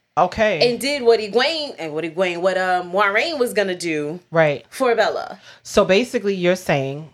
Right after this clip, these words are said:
Speaker 1: just to
Speaker 2: Yep.
Speaker 1: clarify,
Speaker 2: Yeah, yeah.
Speaker 1: that when they were running from the Drakkar
Speaker 2: Mm-hmm.
Speaker 1: and Rand was pleading,
Speaker 2: Mm-hmm.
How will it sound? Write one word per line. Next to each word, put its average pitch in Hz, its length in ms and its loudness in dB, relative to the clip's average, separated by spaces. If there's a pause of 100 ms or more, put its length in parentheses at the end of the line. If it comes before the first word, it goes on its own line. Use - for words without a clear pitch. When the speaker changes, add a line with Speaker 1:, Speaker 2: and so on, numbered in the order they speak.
Speaker 1:
just 156 220 -6
to 156 60 -2
Speaker 2:
Yep. 156 280 0
Speaker 1:
clarify, 135 600 -4
Speaker 2:
Yeah, 180 100 -6
yeah. 170 380 -4 (260)
Speaker 1:
that 156 540 2 (220)
when 143 140 -4
they 151 80 0
were 165 160 2
running 165 280 2
from 196 200 -2
the 190 80 -2
Drakkar 127 560 -8
Speaker 2:
Mm-hmm. 208 440 -4 (300)
Speaker 1:
and 147 220 -6
Rand 165 320 0
was 147 300 -8 (120)
pleading, 143 800 -4 (220)
Speaker 2:
Mm-hmm. 185 340 -8